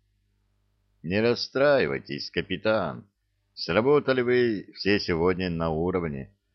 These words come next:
Хрен с ними, с патронами. Главное, что задачу выполнили на пять с плюсом.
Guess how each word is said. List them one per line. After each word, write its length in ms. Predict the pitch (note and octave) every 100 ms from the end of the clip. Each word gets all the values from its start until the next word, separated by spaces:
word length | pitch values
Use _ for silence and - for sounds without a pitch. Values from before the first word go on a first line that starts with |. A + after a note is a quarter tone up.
| _
Хрен 400 | - G#3 A#3 G#3+
с 120 | -
ними, 260 | C3 G2+ D#2
с 80 | -
патронами. 680 | F#2+ - D2 C#2 A#1+ B1+
Главное, 480 | D#2 A#2 D#3 C#3 C3+
что 220 | A2+ G#2
задачу 460 | E2 F2+ B2 B2+ G#2
выполнили 640 | F#2+ F2+ D#2+ D#2+ D#2 D#2 F2
на 140 | F2+
пять 280 | F2 G#2 A2
с 80 | -
плюсом. 640 | D#2+ E2 F#2 - G#2+ -